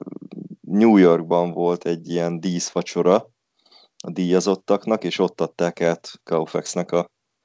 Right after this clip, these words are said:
a döntő M V P címet, és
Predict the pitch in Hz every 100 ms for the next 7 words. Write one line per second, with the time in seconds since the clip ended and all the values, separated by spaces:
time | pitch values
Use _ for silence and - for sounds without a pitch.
0 | _ _ _ _ _ _ - 87 87 87
1 | 87 92 90 90 90 90 87 87 90 85
2 | - 117 143 165 - _ _ _ - 95
3 | 92 92 92 -